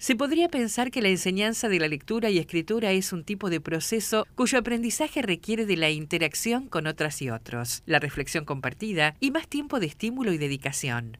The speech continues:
Justamente todo eso se vio afectado durante la pandemia", dijo. Y agregó, "No veníamos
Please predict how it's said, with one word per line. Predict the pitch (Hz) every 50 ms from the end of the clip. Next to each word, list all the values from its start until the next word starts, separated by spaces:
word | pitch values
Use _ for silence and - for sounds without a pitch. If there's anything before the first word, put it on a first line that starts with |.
| -
Justamente | - - 185 180 - 220 214 220 220 202 190 160 147
todo | - 185 190 202 190
eso | 156 135 - - 160 165 -
se | - - 226
vio | 214 240 269
afectado | 285 - - 185 - - - 147 147 143 147 147 147 - - - - -
durante | 202 208 262 247 262 240 226 - 208
la | 180 165
pandemia", | 147 147 143 151 151 170 143 131 131 127 123 120 113 113 113 - -
dijo. | 151 139 127 117 - - - 107 110 110 - -
Y | 233 226 226
agregó, | 214 190 196 180 139 131 117 113 - - - -
"No | 233 254 320 320
veníamos | 339 294 240 180 151 135 135 139 127 135 139 -